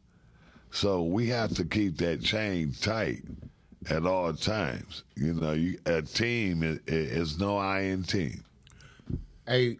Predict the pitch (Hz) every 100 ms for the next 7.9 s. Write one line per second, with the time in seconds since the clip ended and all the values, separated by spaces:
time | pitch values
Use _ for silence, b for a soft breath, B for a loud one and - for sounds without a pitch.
0 | - 131 147 139 143 131 107 123 117 -
1 | 110 104 107 98 - - 131 151 139 123
2 | 110 120 113 110 98 104 101 85 82 -
3 | - 101 135 147 131 135 147 127 113 -
4 | 117 110 113 107 101 101 104 - 113 107
5 | 98 - 101 104 85 73 73 92 117 113
6 | 143 - 104 120 - 123 - 113 101 98
7 | 101 98 95 123 104 90 90 98 -